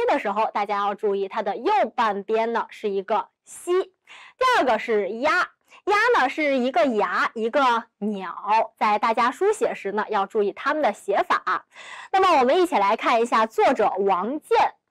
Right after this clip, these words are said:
他呢是唐代诗人，再一次强调作者所处的朝代是啊，唐代，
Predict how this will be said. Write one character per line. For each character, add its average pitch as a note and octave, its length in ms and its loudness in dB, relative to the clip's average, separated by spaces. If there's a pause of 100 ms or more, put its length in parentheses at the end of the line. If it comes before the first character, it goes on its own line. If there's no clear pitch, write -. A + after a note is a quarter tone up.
(440)
他 A#4 100 -2 (180)
呢 - 140 2
是 C4+ 400 0
唐 G#3+ 420 -6
代 B3+ 260 4
诗 A#3+ 260 0
人， G3+ 300 -2
再 F4 240 2
一 A#3 80 2
次 A#3 180 2
强 G#3 320 -4
调 A3+ 260 4
作 A#3+ 340 2
者 F#3+ 300 0 (140)
所 G3 180 -2
处 G3+ 200 -4
的 F3+ 120 -2
朝 F3+ 320 -4
代 A3 300 0
是 G#3 320 0
啊， F3+ 220 -2 (140)
唐 F3 400 -6
代， F#4+ 280 2